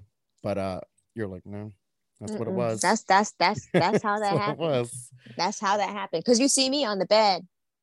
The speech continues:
Speaker 1: Uh-huh.
Speaker 2: And I'm
Speaker 1: You were
Speaker 2: on,
Speaker 1: like,
Speaker 2: I
Speaker 1: yeah, you were just
Speaker 2: I said, "What?" Like, you saw, it was like my,
Speaker 1: <laughs> You
Speaker 2: my
Speaker 1: peeped
Speaker 2: neck
Speaker 1: game
Speaker 2: didn't,
Speaker 1: immediately. You,
Speaker 2: my
Speaker 1: like,
Speaker 2: neck
Speaker 1: you were
Speaker 2: was
Speaker 1: like,
Speaker 2: on swivel. I said, "Hold
Speaker 1: Yeah.
Speaker 2: on, who?"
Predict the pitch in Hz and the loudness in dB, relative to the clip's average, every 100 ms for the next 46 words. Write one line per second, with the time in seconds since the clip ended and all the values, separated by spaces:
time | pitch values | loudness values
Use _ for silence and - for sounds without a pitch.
0 | _ _ - 110 107 95 92 _ _ _ | _ _ -8 -6 -4 -6 -12 _ _ _
1 | _ _ - 113 190 277 180 131 113 110 | _ _ -10 0 4 6 6 6 4 0
2 | - - 117 - 131 120 127 175 107 - | -6 -14 -16 0 2 2 2 0 -2 -12
3 | _ _ _ _ _ _ _ 277 - 240 | _ _ _ _ _ _ _ -4 -2 -6
4 | 254 311 - _ _ _ _ _ - - | -6 -10 -10 _ _ _ _ _ -10 -10
5 | - - - - - - 254 285 311 - | -20 -20 -14 -14 -12 0 2 4 4 4
6 | 262 269 277 - - 240 277 269 - 269 | 2 2 0 -2 -4 4 6 8 8 6
7 | 254 190 202 170 160 165 170 165 131 131 | 6 6 6 4 2 4 6 6 4 2
8 | - - 208 262 247 185 392 370 - 262 | 2 0 6 8 10 8 8 8 10 8
9 | 240 226 - 269 330 277 214 175 - 277 | 6 0 -4 4 6 6 0 -8 -12 -10
10 | - 285 330 285 123 269 320 330 | -10 -4 4 6 6 2 -6 -8